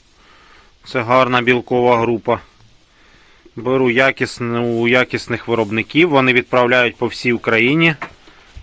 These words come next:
Е, прикріплю контакти обов'язково в закріпленому коментарі, в описі під відео. Тому що багато людей питає, пишуть в особисті повідомлення.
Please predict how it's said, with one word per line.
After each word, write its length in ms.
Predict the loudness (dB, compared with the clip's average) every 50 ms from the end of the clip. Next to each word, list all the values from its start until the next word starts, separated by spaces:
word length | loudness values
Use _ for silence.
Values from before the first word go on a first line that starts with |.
| -10
Е, 180 | -6 -4 -4 -4
прикріплю 680 | -2 -2 -2 -2 -2 -2 -4 -4 -2 2 2 4 4
контакти 960 | 4 2 0 0 0 0 0 2 4 4 4 4 0 -4 -8 -2 0 0 0 0 -4 -8
обов'язково 1080 | -8 -6 -2 0 0 0 2 0 0 -2 -4 -10 -4 0 2 2 4 4 2 0 -2 -2 -6 -18 -20 -20 -20 -20 -20 -20 _ _ _ -18
в 80 | -10 -4
закріпленому 880 | -2 -2 -2 0 0 0 0 0 0 0 2 2 2 2 0 0 -2 -4 _ -20 -10
коментарі, 720 | -4 -2 0 2 2 0 0 0 0 0 2 2 2 0 0
в 120 | 0 2
описі 480 | 2 0 0 0 -2 -4 -4 -2 -6 -6
під 220 | -4 -4 -4 -4
відео. 520 | -4 -4 -2 -2 0 2 2 2 2 2 -2 -6 _ _ _ -20 -20 -20 -20 _ _ -20 _ _ -18 -12
Тому 260 | -8 -6 -6 -4 -4 -4
що 340 | -4 -4 -2 -2 0 0
багато 480 | 2 2 2 4 4 2 2 2 0 0
людей 300 | 0 0 0 0 0 -2
питає, 720 | -2 -2 -6 -6 -2 0 2 4 4 4 2 2 0 -2 -4 -10 -20 -20 -20 -20 -20 -20 -12 -4
пишуть 360 | -2 -2 -2 0 -2 -4 -4 -2
в 60 | -4
особисті 580 | -4 -2 -2 -4 0 0 0 -2 -2 -2 -6
повідомлення. 1040 | -4 -2 -2 -2 -2 -2 -2 2 2 2 2 2 2 2 2 2 2 2 0 0